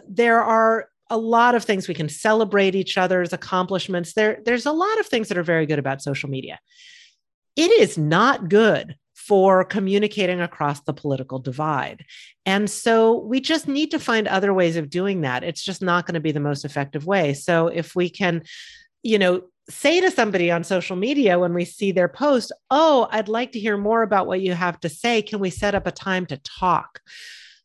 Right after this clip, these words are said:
That's gonna be a better way to go. Um, I, I think that that's a, you know, again, it takes more time, it takes some investment. So we might wanna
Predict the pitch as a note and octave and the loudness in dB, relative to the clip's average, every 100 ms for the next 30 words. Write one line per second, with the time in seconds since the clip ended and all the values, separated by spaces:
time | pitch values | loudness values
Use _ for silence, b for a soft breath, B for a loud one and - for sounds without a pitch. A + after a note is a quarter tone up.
0 | _ E3+ E3 B3 D#4 - - A3 F3+ E3+ | _ -10 -2 0 0 -2 -2 0 0 0
1 | D#3 D3+ D3 D3 C#3 C3 - C#3 A#2+ A#2 | 0 0 -2 -2 -4 -6 -10 -10 -10 -10
2 | A#2 - - F3 F#3 F#3 F#3+ G3+ G#3+ G#3 | -14 -18 -6 -2 0 0 -2 -2 -2 -4
3 | - A3 A3 C4 C4 G#3+ F3+ F3 - F3+ | -4 -4 -2 -4 -2 -2 -2 -4 -4 -2
4 | E3 E3 - C#4+ E4 A3 G#3+ D4 A#3 D#3 | 0 -2 -6 -4 0 0 0 0 -2 -2
5 | G3+ G#3 G#3 G3 G3 F3+ F#3 F3 F3 D#3+ | -4 -6 -4 -4 -2 -2 -2 -4 -4 -6
6 | - D#3+ D3 F3+ F#3+ G3+ D#3 D3 D#3+ D#3+ | -4 -6 -2 0 -2 -2 -4 -4 -2 -2
7 | D#3+ - D#3 D3+ | 0 -2 -4 -6